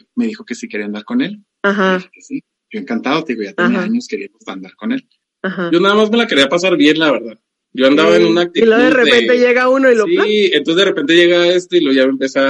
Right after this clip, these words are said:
Speaker 3: a enamorar, a hacer
Speaker 2: Ujú.
Speaker 3: cosas bonitas. Y yo, "Ay, pues qué lindo", y así duramos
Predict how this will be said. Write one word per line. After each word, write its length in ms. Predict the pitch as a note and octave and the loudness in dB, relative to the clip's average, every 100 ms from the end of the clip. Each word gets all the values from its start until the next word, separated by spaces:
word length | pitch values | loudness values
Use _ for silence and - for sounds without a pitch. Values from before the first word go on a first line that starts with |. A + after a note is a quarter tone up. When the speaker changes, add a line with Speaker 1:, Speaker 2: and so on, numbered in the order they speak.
| C#3 | 2
Speaker 3:
a 60 | |
enamorar, 840 | C3 A#2 A2 G#2+ A2+ C3 C#3 C#3+ C#3+ | 2 0 -2 -4 -4 -2 0 2 2
a 80 | A#2+ | 0
hacer 160 | - G3+ | -4 -4
Speaker 2:
Ujú. 100 | G#3 | -2
Speaker 3:
cosas 180 | A#2+ | -2
bonitas. 1040 | A2+ A2+ C3+ D3+ D3+ - C#3 C3+ C#3 C3+ - _ _ _ _ _ _ _ _ _ _ _ - | -2 -2 2 4 2 0 -2 0 -2 -4 -14 _ _ _ _ _ _ _ _ _ _ _ -10
Y 60 | |
yo, 180 | D#3 D#3 | -2 -2
"Ay, 300 | E3 G#3 B3+ | 0 -2 -2
pues 220 | B3+ A3 - | -4 -8 -6
qué 100 | F#3 | -6
lindo", 600 | F3+ F#3+ F#3+ F#3+ F3+ F3 | -4 -4 -2 0 2 4
y 80 | |
así 520 | C3+ B2 E3+ F3+ F#3 F#3 | 2 0 -4 -2 -2 -2
duramos 520 | D3 B2 C3 C#3+ | 0 2 2 2